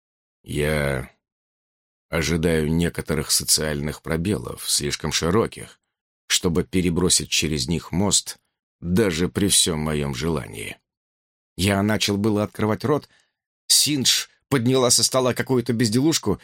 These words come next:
и приготовилась её метнуть. «Это верно», — сказал я. «Прежде чем вы уйдёте, не могли бы вы доставить нам удовольствие и просто намекнуть, почему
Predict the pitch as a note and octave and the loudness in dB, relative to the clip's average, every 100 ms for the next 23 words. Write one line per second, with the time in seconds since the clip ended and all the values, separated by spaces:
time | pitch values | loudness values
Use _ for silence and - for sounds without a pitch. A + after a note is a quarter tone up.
0 | - - D#3+ - C#3+ C3 B2 D#3+ B2+ A2 | -6 -2 -2 2 2 2 2 2 4 4
1 | A#2 B2 C#3+ D#3+ A#2+ E2+ - - _ _ | 2 2 2 0 0 -2 -6 -16 _ _
2 | _ _ _ _ _ _ _ A2 D3+ D3+ | _ _ _ _ _ _ _ -2 0 2
3 | B2 A2 C3+ D#2+ _ _ _ - F2 D#2 | 2 2 -2 -4 _ _ _ -4 -2 0
4 | D#2 D2 - _ _ _ _ _ _ C3 | -2 -6 -12 _ _ _ _ _ _ 2
5 | E3+ B2+ B2 - B2 C3 A2+ B2+ G#2 A#2+ | 2 2 0 2 2 2 2 2 2 2
6 | E3 - D#2 - _ _ _ _ - A2+ | 2 0 -2 -6 _ _ _ _ 0 2
7 | C3+ D#3+ G#3 D#3 C#3+ E3 A#2+ A#2 - D3 | 4 2 2 2 2 2 2 2 2 0
8 | B2 A#2 A#2+ - A2 G2+ C3 F3 - F#2 | 0 0 0 0 0 2 2 2 0 0
9 | E2 - F3+ - A3+ E3+ - C#3+ D3+ F3 | -2 0 -2 0 2 4 2 2 2 2
10 | D3+ A#2+ F#2+ - _ _ _ _ _ - | 2 -2 -2 -6 _ _ _ _ _ 0
11 | E3 - G3 A3 F3+ D2 | 2 2 2 2 0 -2